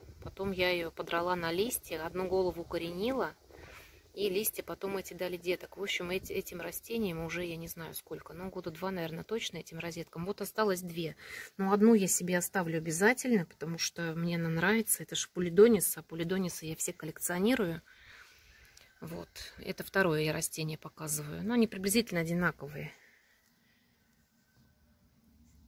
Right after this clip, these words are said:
Надо обязательно их пересадить. Ну вот в один горшок они вот так уже не влезут, как вот те рамилеты. Ну, не знаю, попытаюсь, может быть, всунуть.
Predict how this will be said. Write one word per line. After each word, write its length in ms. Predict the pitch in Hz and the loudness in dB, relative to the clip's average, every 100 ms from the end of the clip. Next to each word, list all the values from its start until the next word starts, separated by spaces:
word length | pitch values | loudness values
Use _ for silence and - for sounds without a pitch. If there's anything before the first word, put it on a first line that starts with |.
| _ _ _ _ - - - - - - - - | _ _ _ _ -20 -20 -20 -20 -20 -20 -20 -10
Надо 300 | 180 180 165 | -4 -2 0
обязательно 580 | 170 180 180 151 160 160 | 0 4 4 2 -2 -2
их 160 | 147 - | -4 -4
пересадить. 840 | 156 - 175 175 226 277 - - - - - - - - - - - - - - - - | 2 4 4 2 2 2 -2 -6 -16 -20 -20 -20 -20 -20 -20 -20 -20 -20 -20 -20 -20 -6
Ну 160 | 220 226 | 0 2
вот 140 | 214 | 4
в 40 | 196 | 4
один 300 | 202 220 196 | 8 10 10
горшок 460 | 185 - 220 - | 8 6 2 2
они 180 | 185 175 | 0 2
вот 160 | 175 - | -2 -4
так 180 | 190 | -4
уже 200 | 185 180 | -2 2
не 100 | 190 | 4
влезут, 440 | 190 208 202 151 - | 6 8 8 6 -6
как 200 | 156 - | -12 -12
вот 140 | - - | -14 -10
те 160 | - 165 | -4 0
рамилеты. 720 | 165 180 175 160 - 156 - - - - - - - - - - - - | 2 2 2 -2 -6 -12 -12 -14 -20 -20 -18 -20 -20 -20 -20 -20 -18 -4
Ну, 160 | 220 226 - - | -2 -2 -4 -6
не 80 | |
знаю, 300 | 196 208 180 | 2 4 4
попытаюсь, 580 | - 175 180 208 247 262 | 2 -4 2 6 6 6
может 240 | 190 165 160 | 2 -2 -6
быть, 100 | - | -8
всунуть. 640 | - 180 170 160 - | -4 -2 -2 -2 -8